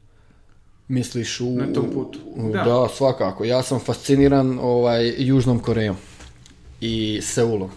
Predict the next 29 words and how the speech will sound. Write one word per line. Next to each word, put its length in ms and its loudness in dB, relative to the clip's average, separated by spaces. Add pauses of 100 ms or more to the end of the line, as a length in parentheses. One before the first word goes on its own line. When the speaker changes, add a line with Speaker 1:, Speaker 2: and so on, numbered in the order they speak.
(120)
Speaker 1:
gradom 400 -2
konkretno. 560 -8 (100)
Znači, 340 -14
to 260 -4
je, 280 -4 (460)
ne 100 -8
znam, 200 -16
sve 240 0
je 140 2
čisto, 360 -4
sve 220 -6
je 60 0
uredno, 560 -4
sve 280 -6
miriše, 400 -6
ja 100 -2
to 120 -10
stalno 320 -6
ponavljam. 640 -6 (520)
Sve 240 -2
onako 280 -6
lepo, 340 -4
uredno, 600 -8 (460)
s-, 360 -14
svi 220 -6
su 440 -6
okej, 580 0
svi 220 -8
su, 460 -4